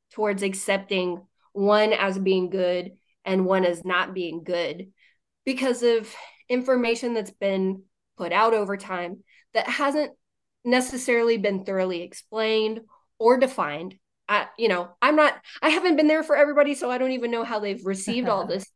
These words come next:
Speaker 1: this different type of information. But from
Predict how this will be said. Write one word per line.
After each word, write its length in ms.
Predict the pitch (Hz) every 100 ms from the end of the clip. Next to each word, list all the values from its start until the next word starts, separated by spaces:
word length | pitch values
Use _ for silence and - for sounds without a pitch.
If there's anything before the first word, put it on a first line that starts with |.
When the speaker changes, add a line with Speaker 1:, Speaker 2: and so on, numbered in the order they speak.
| _
Speaker 1:
this 180 | 202 202
different 320 | 240 247 226
type 180 | 226 196
of 140 | 196
information. 640 | 196 190 175 165 190 - - _ _ _ _ _ _ _
But 320 | 202 214 - - - _ _ _ -
from 460 | 247 226 208 208